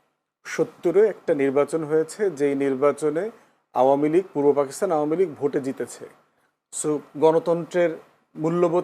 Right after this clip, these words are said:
কি? আপনি তাকে ক্ষমতা দেবেন। না দিয়ে কি করলেন? একটা যুদ্ধ চাপিয়ে দিলেন, আমরা যুদ্ধ করতে গেলাম। তাহলে নির্বাচন, ঊনসত্তরের গণ অভ্যুত্থান, ছেষট্টির ছয় দফা, একাত্তরের যুদ্ধ, সব কিছুর মোদ্দা চেতনার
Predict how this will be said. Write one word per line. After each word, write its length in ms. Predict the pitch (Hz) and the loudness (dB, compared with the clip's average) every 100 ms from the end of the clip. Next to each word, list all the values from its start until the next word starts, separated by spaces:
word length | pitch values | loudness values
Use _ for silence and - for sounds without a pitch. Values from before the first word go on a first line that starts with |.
| - | -2
কি? 120 | 233 | -2
আপনি 220 | 220 180 156 | -2 -2 -2
তাকে 220 | 156 208 | -2 -2
ক্ষমতা 400 | - 156 151 139 | -2 -2 -2 -4
দেবেন। 300 | 123 110 104 - _ _ _ _ _ - - | -4 -8 -10 -14 _ _ _ _ _ -20 -6
না 320 | 147 151 160 | -2 2 2
দিয়ে 200 | 175 196 | 4 2
কি 140 | 196 | 2
করলেন? 320 | 196 190 208 208 | -2 -2 0 -4
একটা 180 | - 151 | -4 -6
যুদ্ধ 360 | 147 139 147 170 | -4 -6 -8 -6
চাপিয়ে 360 | 147 - 127 | -6 -4 -6
দিলেন, 280 | 110 113 - - _ _ 127 | -6 -12 -14 -18 _ _ -8
আমরা 180 | 131 | -4
যুদ্ধ 280 | 131 143 - | -2 -4 -6
করতে 280 | 156 147 123 | -6 -6 -6
গেলাম। 300 | 117 110 - _ _ _ _ _ _ _ - | -8 -8 -12 _ _ _ _ _ _ _ -4
তাহলে 380 | 139 156 160 160 | 0 2 0 -2
নির্বাচন, 920 | 147 160 156 160 156 160 156 147 147 | 0 2 6 6 6 4 4 6 2
ঊনসত্তরের 560 | 151 143 160 - 156 151 | -2 -4 -6 -6 0 2
গণ 160 | 143 147 | 2 2
অভ্যুত্থান, 800 | 147 131 147 - 160 147 147 | 2 0 -12 -6 2 2 2
ছেষট্টির 760 | 135 160 143 151 - 160 147 135 - _ _ _ - | -6 -8 -6 -6 -4 0 0 0 -6 _ _ _ -2
ছয় 260 | 151 151 | 6 8
দফা, 640 | 151 143 - 151 143 135 135 | 8 4 2 2 4 2 -2
একাত্তরের 600 | 127 160 - - 156 143 | -8 -8 -8 -2 0 0
যুদ্ধ, 480 | 123 151 123 147 151 | -2 -6 -6 -4 -2
সব 200 | 131 180 - - | -2 -8 -8 -14
কিছুর 300 | - 202 180 | -6 -6 -4
মোদ্দা 500 | 147 156 135 185 175 | -2 -2 -2 -2 0
চেতনার 440 | 175 160 165 | 0 -2 -2